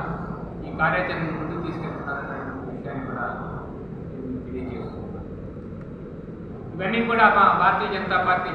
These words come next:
చేస్తున్నటువంటి ప్రక్రియ. పోతే ఎన్డీఏ పరిపాలనకు వచ్చి దాదాపు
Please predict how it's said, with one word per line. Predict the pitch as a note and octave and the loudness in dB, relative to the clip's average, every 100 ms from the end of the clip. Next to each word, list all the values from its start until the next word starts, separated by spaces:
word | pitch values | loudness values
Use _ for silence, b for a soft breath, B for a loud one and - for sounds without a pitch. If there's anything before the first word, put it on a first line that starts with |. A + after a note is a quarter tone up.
| E3+ | -2
చేస్తున్నటువంటి | E3+ E3+ E3 D#3+ - - | -4 -4 -4 -4 -4 -4
ప్రక్రియ. | D#2 - F2 E2 F2 - - - - - - - - - - - - - - - - - - - - G#3+ | -6 -6 -4 -4 -4 -4 -8 -8 -10 -10 -10 -10 -10 -10 -10 -10 -10 -10 -10 -10 -8 -6 -6 -6 -4 -2
పోతే | A#3 B3 G#3 | 4 6 6
ఎన్డీఏ | G#3 A#3 A3+ - - - - - - - - - | 6 6 6 4 2 0 -2 -4 -6 -6 -6 -4
పరిపాలనకు | - - F#3 - - E3+ | 0 6 8 8 2 0
వచ్చి | - C3 - - - - - - - - - - - - - | 0 0 0 -2 -4 -6 -6 -6 -8 -8 -8 -8 -8 -6 -2
దాదాపు | D#3 E3+ F3 E3+ | 2 6 4 4